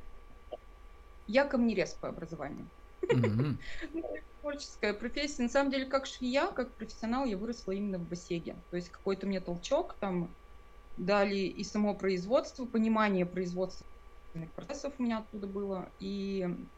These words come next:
Speaker 2: А
Speaker 1: коллектив
Speaker 2: почему
Speaker 1: был
Speaker 2: вы именно
Speaker 1: очень
Speaker 2: попали,
Speaker 1: дружный.
Speaker 2: м, э, вот именно в, в, в швейный цех тогда?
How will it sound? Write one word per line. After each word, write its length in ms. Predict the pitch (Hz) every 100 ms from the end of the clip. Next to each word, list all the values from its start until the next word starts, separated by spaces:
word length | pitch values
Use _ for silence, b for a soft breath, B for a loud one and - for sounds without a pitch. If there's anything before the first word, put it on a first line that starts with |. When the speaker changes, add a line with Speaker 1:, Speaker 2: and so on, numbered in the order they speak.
| - - - - - - - -
Speaker 2:
А 80 | -
Speaker 1:
коллектив 320 | 214 214 - 208
Speaker 2:
почему 300 | 349 - 190
Speaker 1:
был 40 |
Speaker 2:
вы 120 | 170
именно 160 | 165 151
Speaker 1:
очень 0 |
Speaker 2:
попали, 460 | 135 311 143 143 131
Speaker 1:
дружный. 40 | -
Speaker 2:
м, 340 | 127 123 123
э, 300 | 120 117 113
вот 240 | 110 113 -
именно 420 | 123 117 117 110
в, 640 | 104 71 - - - -
в, 440 | 127 110 123 98 120
в 40 |
швейный 420 | - - 131 135 135
цех 320 | - 113 -
тогда? 380 | 117 101 110